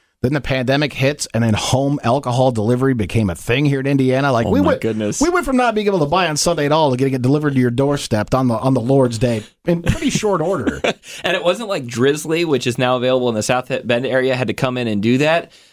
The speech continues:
Speaker 2: Like, breweries like Crooked U and Bare Hands and some of the others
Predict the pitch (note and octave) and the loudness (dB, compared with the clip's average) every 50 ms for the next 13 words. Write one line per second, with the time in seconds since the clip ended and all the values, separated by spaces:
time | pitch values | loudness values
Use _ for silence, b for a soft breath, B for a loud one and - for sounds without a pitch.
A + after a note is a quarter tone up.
0 | b b b C3 B2 G#2+ G#2 G2 A#2+ C#3 E3 F3 F3+ F3+ F#3 F3+ F3 - C3+ A2 | b b b -2 -2 -2 -8 -4 -2 0 2 2 4 4 2 2 2 0 -2 -2
1 | - - - - - - C3 A#2+ A#2+ C3+ C#3+ D3 D3+ C3+ A2+ A#2 G2+ - A#2+ B2+ | -2 -4 -4 -4 -4 -6 -4 -2 0 2 2 2 2 0 0 -2 -2 0 0 0
2 | C#3+ C#3 C#3 C#3+ C#3+ C#3 C3+ C3 B2 B2+ A2+ - C#3 C3+ C3+ A#2+ A#2 B2 C#3 D3 | 0 0 0 -2 -2 -2 -2 -4 -4 -6 -4 -2 -2 0 0 0 2 2 2 0
3 | B2+ A#2 A2 G#2+ - | 0 -2 -4 -6 -8